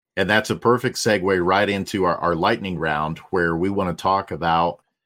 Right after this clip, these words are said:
things to get to know you a little bit better on a personal level. So we're gonna send you three or four questions here.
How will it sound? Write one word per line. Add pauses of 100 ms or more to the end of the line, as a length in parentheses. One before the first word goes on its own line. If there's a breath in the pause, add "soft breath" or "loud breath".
things
to
get
to
know
you
a
little
bit
better
on
a
personal
level.
So
we're
gonna
send
you
three
or
four
questions
here.